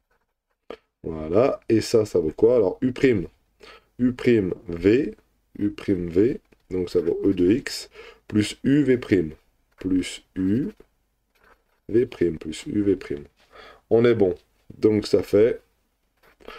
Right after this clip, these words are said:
un plus x facteur de e de x. Donc ça, c'est uniquement la dérivée de ce qu'il y a ici. Donc on va pouvoir dériver maintenant G de,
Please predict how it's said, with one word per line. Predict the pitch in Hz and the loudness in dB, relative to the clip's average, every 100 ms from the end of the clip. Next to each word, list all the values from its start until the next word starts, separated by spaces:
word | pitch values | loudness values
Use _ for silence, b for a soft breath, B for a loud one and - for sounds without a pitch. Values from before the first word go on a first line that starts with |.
| B B B - | B B B 2
un | 135 151 | 2 2
plus | 135 131 - | 2 0 2
x | 147 - - - | 0 -2 -6 -8
facteur | - 110 - 135 135 | -2 0 2 2 4
de | 104 - | 4 4
e | 117 | 2
de | 104 | 2
x. | - - - - _ _ | -2 -10 -12 -12 _ _
Donc | 101 104 | -2 0
ça, | 175 | 0
c'est | 170 | 2
uniquement | 123 123 143 | 0 2 2
la | 147 | 4
dérivée | 107 107 135 | 4 4 4
de | 120 | 2
ce | - | 0
qu'il | - | 0
y | |
a | 104 | 0
ici. | - _ _ _ B B B B | -2 _ _ _ B B B B
Donc | 92 90 | -2 2
on | 95 | 2
va | 92 | 2
pouvoir | 107 131 | 2 2
dériver | 104 98 104 | 4 4 2
maintenant | 90 - 87 | 0 0 0
G | 78 | 0
de, | 80 101 | -4 -2